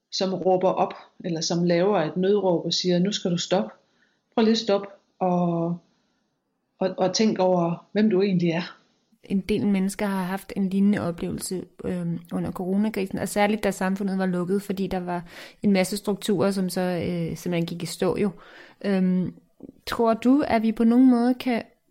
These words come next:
Speaker 2: bruge denne her situation, den her krise, til at komme videre og måske lytte mere til de her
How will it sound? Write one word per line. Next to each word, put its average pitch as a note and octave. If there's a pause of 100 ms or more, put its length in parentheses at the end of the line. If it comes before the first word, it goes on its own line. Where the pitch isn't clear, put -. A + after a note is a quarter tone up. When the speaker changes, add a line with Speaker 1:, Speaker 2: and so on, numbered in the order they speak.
(220)
Speaker 2:
bruge C4
denne F#3+
her F3
situation, E3+
den F3+
her F3+
krise, G3
til F#3 (120)
at F3+ (380)
komme F#3+
videre B3+
og F#3+
måske - (420)
lytte B3
mere A3+ (200)
til A3
de A3+
her G#3